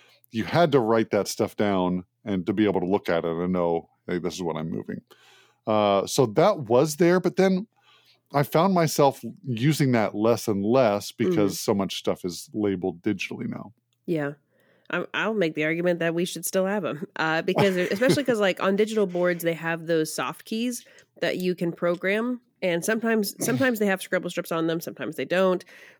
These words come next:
Speaker 2: Um, and it's just really nice to have those labeled. And so artist tape is really affordable. It's, it's meant to be put on, like, canvas,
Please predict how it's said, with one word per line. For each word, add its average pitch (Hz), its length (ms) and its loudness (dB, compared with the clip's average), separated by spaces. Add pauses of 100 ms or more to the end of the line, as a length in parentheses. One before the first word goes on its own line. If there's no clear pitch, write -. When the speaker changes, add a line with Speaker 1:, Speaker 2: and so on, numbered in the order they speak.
(140)
Speaker 2:
Um, 147 480 0
and 170 520 2
it's 175 220 -2
just 196 200 -4
really 175 220 2
nice 156 340 0
to 135 360 -2 (380)
have 143 480 -4
those 143 360 0
labeled. 107 560 -4 (180)
And 156 200 -4
so 165 140 -2
artist 214 360 0
tape 180 260 -2
is 139 260 -4 (880)
really 208 220 4
affordable. 160 640 2 (400)
It's, - 420 -2 (120)
it's 160 240 -2
meant 165 340 2
to 175 120 -4
be 165 240 -4
put - 320 -4
on, 151 180 -8
like, 131 320 -4 (240)
canvas, 127 640 -8